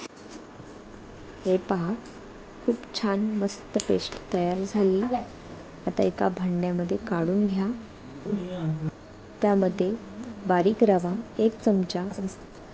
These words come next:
सोडा पाव चमचा,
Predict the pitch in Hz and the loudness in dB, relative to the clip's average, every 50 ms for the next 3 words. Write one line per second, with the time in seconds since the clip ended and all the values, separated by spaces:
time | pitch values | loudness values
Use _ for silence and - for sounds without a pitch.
0 | - - - - - - - - - 226 220 214 196 190 185 196 214 - - - | -18 -16 -16 -16 -12 -10 -2 6 8 10 12 12 10 8 6 4 0 -6 -10 -10
1 | - - - - - - - - - 214 202 202 208 220 214 - 226 214 208 196 | -12 -14 -14 -16 -16 -16 -16 0 4 8 8 8 8 6 4 4 2 2 2 2
2 | - 202 196 196 | 0 0 0 0